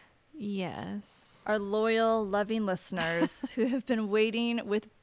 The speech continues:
Speaker 2: bated breath
Speaker 1: Mm-hmm.
Speaker 2: for the next of our weekly podcasts.
Speaker 1: Mm-hmm. Which was late by how, how many weeks?
Speaker 2: Our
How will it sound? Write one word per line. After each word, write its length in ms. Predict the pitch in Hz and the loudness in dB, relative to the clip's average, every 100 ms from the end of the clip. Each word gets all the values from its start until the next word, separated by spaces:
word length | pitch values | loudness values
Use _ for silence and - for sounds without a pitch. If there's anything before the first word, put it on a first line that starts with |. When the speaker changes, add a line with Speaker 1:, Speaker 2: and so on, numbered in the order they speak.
| - | 2
Speaker 2:
bated 520 | 247 254 269 226 220 | 4 6 2 0 -4
breath 640 | 202 240 214 220 - - 247 | 4 8 8 6 -2 -12 -6
Speaker 1:
Mm-hmm. 720 | 262 196 196 196 190 185 185 | 2 4 4 4 4 4 4
Speaker 2:
for 200 | 180 233 | 4 2
the 100 | 220 | 2
next 640 | 208 214 220 - - - 233 | 0 2 0 0 -6 -4 -2
of 280 | - 208 196 | 0 0 2
our 180 | 202 190 | 2 0
weekly 420 | 208 220 - 214 | -2 -4 -4 -6
podcasts. 1200 | - 190 196 - 170 156 170 - - - - - | -2 -2 -2 -4 -6 -4 -6 -12 -16 -16 -12 -4
Speaker 1:
Mm-hmm. 340 | 190 180 175 180 - - - - | -2 0 -2 -4 -8 -20 -20 -10
Which 120 | - 202 | -4 -2
was 140 | 202 | 2
late 200 | 202 185 | 2 2
by 140 | 185 175 | 0 -2
how, 800 | - 170 170 190 202 208 202 202 - _ _ | -4 -6 -2 0 0 0 -2 -6 -10 _ _
how 280 | - - 208 | -16 -6 -2
many 340 | 233 254 269 | 0 0 -2
weeks? 400 | 277 311 311 - - | -2 -4 -6 -10 0
Speaker 2:
Our 520 | 233 233 233 226 - | 6 6 6 4 0